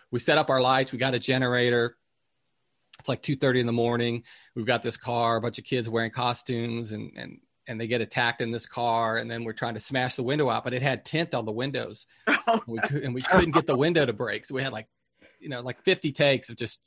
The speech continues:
Speaker 1: trying to hit it with everything we could find. And we kept increasing the size of what we were hitting it with, trying to see if we could smash it. And,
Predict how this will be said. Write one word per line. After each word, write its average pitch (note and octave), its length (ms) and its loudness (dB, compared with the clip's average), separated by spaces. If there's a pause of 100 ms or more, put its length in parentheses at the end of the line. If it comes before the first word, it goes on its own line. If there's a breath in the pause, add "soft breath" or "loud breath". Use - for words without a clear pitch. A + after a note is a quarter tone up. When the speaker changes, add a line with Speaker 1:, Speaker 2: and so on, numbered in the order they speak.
(200)
Speaker 1:
trying D#3+ 220 0
to B2 60 -4
hit D#3 140 2
it C3 60 0
with A#2 100 -2
everything C#3+ 380 0
we B2+ 120 0
could A#2 120 -6
find. B2+ 220 2
And A2+ 80 -2
we A2+ 80 -4
kept A#2+ 240 -2
increasing C#3 540 -2
the A2 80 -2
size A#2+ 460 2
of G#2 160 -10
what A2+ 160 -6
we A2+ 80 -4
were G#2+ 60 -4
hitting A#2+ 240 -2
it G#2+ 140 -6
with, A2+ 180 -6 (680 loud breath)
trying A#2 180 4
to A2 100 -2
see C3+ 180 2
if A2 80 0
we B2+ 100 0
could A2 140 -2
smash A#2 480 0
it. - 100 -8 (1040)
And, A#2+ 600 -4